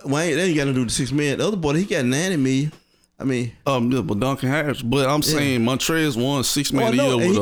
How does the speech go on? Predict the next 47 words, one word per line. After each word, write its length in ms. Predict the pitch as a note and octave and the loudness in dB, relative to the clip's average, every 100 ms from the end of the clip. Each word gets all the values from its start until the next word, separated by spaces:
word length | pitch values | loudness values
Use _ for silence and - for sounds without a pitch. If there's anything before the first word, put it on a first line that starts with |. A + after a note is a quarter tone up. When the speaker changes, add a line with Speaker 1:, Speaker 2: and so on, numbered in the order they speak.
| G3 | 2
Speaker 1:
he, 60 | - | 2
Speaker 2:
a, 20 | |
a 0 | |
Speaker 1:
and 80 | F3+ | 2
he, 40 | A3 | 2
Speaker 2:
team 240 | D3+ C#3+ | 2 2
that 100 | B2+ | 2
went 220 | B2 B2 | 2 0
deep 220 | G2 G3 - | 0 0 0
in 60 | |
the, 80 | C3+ | -2
Speaker 1:
and, 80 | - | 0
Speaker 2:
sort 200 | D#3 B2 | 0 0
of 60 | G#2 | 0
deep 180 | C3+ - | -2 0
in 60 | |
the 60 | C3 | -2
playoffs. 380 | - C3+ B2 A2 | 0 0 2 2
Speaker 1:
and 80 | F3+ | 2
he 60 | G3+ | 2
didn't 140 | F#3 | 2
get 120 | F#3 | 0
that 180 | F3+ F#3 | 0 0
Speaker 2:
And 60 | A#2+ | 2
he 160 | D#3 D3 | 2 2
didn't 20 | |
Speaker 1:
contract 100 | C3 | 2
Speaker 2:
get 100 | C3+ | 2
his 100 | C#3 | 2
Speaker 1:
done. 80 | B2+ | 2
Speaker 2:
money 280 | C#3 B2 F#2 | 2 0 -2
Speaker 1:
He 320 | E2+ - C3 | -4 -12 -4
Speaker 2:
'cause 160 | G#3+ C4+ | 2 4
he 60 | |
Speaker 1:
didn't 100 | F#3 | 2
Speaker 2:
trying 220 | - C#3 C3 | 2 0 0
Speaker 1:
change 60 | |
Speaker 2:
to 60 | - | 0
Speaker 1:
his 160 | E3+ | 0
agent. 400 | E3 F3 D#3 F2 - - - - _ - | 0 0 0 -2 -8 -20 -20 -20 _ -6
Speaker 2:
Yeah, 160 | E3 C#3+ | -2 0
that's 220 | D3+ D3 | 0 0
what 80 | D3+ | 0
I'm 100 | C#3+ | -2
saying. 340 | - D#3 C#3 | -2 0 0
Like, 160 | A2 G#2+ | 0 0
he 280 | D3 C#3 | 0 0